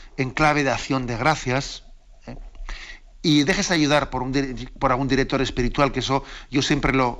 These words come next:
lo aconsejo, ¿eh? Porque aunque usted pueda recibir una ayuda en Radio María, siempre la ayuda personalizada,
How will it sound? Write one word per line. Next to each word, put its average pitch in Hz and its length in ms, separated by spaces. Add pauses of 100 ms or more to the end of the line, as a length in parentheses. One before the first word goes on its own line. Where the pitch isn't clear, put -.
lo 127 100
aconsejo, 123 600 (420)
¿eh? - 200 (400)
Porque 127 220
aunque 123 200
usted 123 200
pueda 139 160
recibir 131 260
una 139 80
ayuda 131 180
en 135 100
Radio 135 200
María, 135 300
siempre 165 340
la - 80
ayuda 139 260
personalizada, 131 680